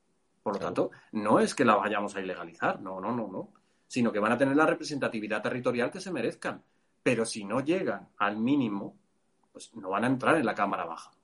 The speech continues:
Speaker 2: Claro.
Speaker 1: Claro, es que lo que propongo yo, que parece un disparate, es que se está produciendo ya, en, como te he dicho, en Alemania y en varios países más. Es que creo que es de sentido común.
Speaker 2: Sí, es lógica pura.
Speaker 1: Porque, claro,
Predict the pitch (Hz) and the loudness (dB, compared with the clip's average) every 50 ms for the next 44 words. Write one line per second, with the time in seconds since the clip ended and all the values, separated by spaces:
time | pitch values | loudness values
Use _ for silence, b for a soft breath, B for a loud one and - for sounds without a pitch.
0 | _ _ _ - 85 85 127 - _ _ _ _ _ _ _ _ - 113 156 - | _ _ _ -16 -16 -16 -16 -20 _ _ _ _ _ _ _ _ 0 0 2 2
1 | 127 110 - 147 151 143 - 123 123 120 113 120 113 123 117 101 127 135 147 160 | 0 -2 -4 -4 -4 -4 -4 -2 -2 0 0 0 0 0 0 2 2 4 6 6
2 | 160 190 196 165 117 113 117 117 117 - 135 135 135 135 135 135 135 139 139 151 | 6 6 4 0 0 0 0 0 0 0 -2 0 0 0 0 0 -2 -2 2 4
3 | 143 143 139 139 127 - - 131 117 120 117 123 127 123 135 139 131 131 131 135 | 6 6 6 4 0 -4 -4 -6 -6 -6 -4 -4 -4 -2 -2 -2 -2 -2 -2 -2
4 | 135 139 139 139 139 147 175 196 208 - 123 113 95 _ 110 110 104 113 120 139 | -2 0 0 0 2 2 2 0 0 -4 -8 -12 -16 _ -12 -10 -6 -6 -6 -6
5 | 139 131 113 107 101 104 110 127 147 160 170 190 220 - 139 120 110 101 101 101 | -6 -8 -8 -8 -8 -4 -2 -2 0 0 -2 -2 -4 -6 -8 -12 -6 -4 -4 -4
6 | 107 107 - 156 147 120 98 95 92 92 101 147 214 - - _ _ _ _ _ | -4 -4 -4 -4 -4 -4 -6 -12 -16 -6 -4 -4 -4 -4 -8 _ _ _ _ _
7 | _ _ _ _ _ _ - 113 - - 113 110 - _ _ - 107 110 107 120 | _ _ _ _ _ _ -12 -10 -4 -4 -4 -4 -4 _ _ 0 0 2 2 0
8 | 117 135 131 139 - 180 165 143 156 139 113 - 95 98 131 208 247 - - _ | 0 0 -2 -2 0 0 0 2 2 2 2 0 -2 -2 -2 -2 -2 -4 -6 _
9 | _ _ _ _ _ _ 104 95 82 76 69 80 80 76 - 80 - 90 90 - | _ _ _ _ _ _ 2 2 2 0 -2 -4 -6 -6 -6 -6 -4 -4 -4 -2
10 | 80 95 113 127 - - - _ _ _ _ _ _ _ _ _ _ - - - | -4 -4 -4 -4 -6 -14 -20 _ _ _ _ _ _ _ _ _ _ -16 -16 -16
11 | 127 - _ _ _ _ 120 107 107 104 104 104 135 185 185 - | -16 -18 _ _ _ _ -2 0 0 2 4 4 6 6 4 2